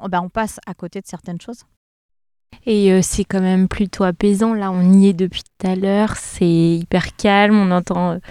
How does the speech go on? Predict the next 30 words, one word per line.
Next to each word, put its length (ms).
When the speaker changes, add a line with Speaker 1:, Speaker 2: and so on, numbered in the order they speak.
Speaker 2:
que 160
quelques 420
bruits 460
très 240
naturels. 720
Donc, 240
c'est, 460
euh, 320
aussi 300
reposant 560
que 580
d'aller 340
sur 200
la 220
plage 260
et 80
de 80
se 140
poser. 340
C'est 240
un 400
décor 460
très 260
différent, 580
mais 180
tout 280
aussi 260
intéressant. 640
Speaker 1:
C'est 180
ça, 200